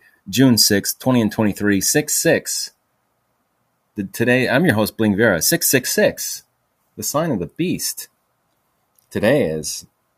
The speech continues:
twenty twenty-three, two, two, tw-, two threes, two threes equals six. Twenty twenty-threes, that's twenty-sixes, one hundred eighty,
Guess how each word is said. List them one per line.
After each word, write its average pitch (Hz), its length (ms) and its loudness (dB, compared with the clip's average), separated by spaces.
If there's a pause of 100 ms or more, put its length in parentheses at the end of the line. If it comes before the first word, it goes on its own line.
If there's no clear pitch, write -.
(680)
twenty 127 240 -6
twenty-three, 107 760 -2
two, - 240 -16
two, - 280 -8
tw-, - 300 -8 (240)
two 160 200 2
threes, 107 680 -4 (320)
two 151 140 0
threes 135 340 0
equals 90 240 -6
six. - 560 -4 (300)
Twenty 123 400 0 (320)
twenty-threes, 92 720 -4 (760)
that's 117 200 -6
twenty-sixes, 110 1000 -4 (140)
one 110 100 -4
hundred 120 260 0
eighty, 107 420 -2